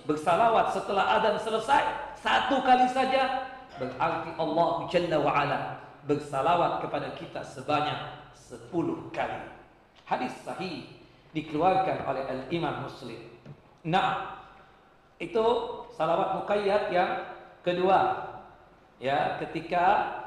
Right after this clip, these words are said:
selesai kita mendengar adzan, langsung bersalawat kepada Nabi sallallahu alaihi wasallam. Tempat yang ketiga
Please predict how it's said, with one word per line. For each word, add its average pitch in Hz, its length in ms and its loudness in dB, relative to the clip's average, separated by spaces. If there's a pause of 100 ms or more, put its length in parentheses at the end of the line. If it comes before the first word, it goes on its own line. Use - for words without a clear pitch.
(200)
selesai - 800 0 (480)
kita 165 160 -4
mendengar 165 480 -2
adzan, 190 880 4
langsung 160 400 -2
bersalawat 180 560 2
kepada 170 240 0
Nabi 165 560 -4 (180)
sallallahu 160 420 4 (100)
alaihi 143 120 -2
wasallam. - 340 -8 (840)
Tempat 285 400 4
yang 285 140 0 (100)
ketiga 185 440 0